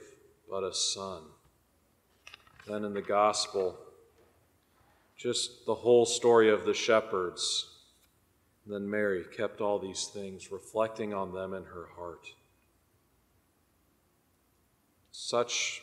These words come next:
peace in our readings today. On Christmas Day, our Lord blessed us, and he shone his face on us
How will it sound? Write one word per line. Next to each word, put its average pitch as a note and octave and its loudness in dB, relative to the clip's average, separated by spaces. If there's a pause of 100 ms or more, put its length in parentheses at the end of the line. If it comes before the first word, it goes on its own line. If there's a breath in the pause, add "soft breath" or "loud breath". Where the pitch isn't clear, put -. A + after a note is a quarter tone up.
(120)
peace - -4
in G#2+ -10
our F#2 -6
readings F2+ -8
today. E2 -12 (2000 soft breath)
On A#2 4
Christmas D3+ 6
Day, B2+ 6 (460)
our A2+ 2
Lord B2 8
blessed A#2+ 6
us, - -4 (840)
and A2+ -8
he A2+ -4
shone B2+ 2
his A2+ -2
face A#2+ 4
on A#2+ 4
us - -4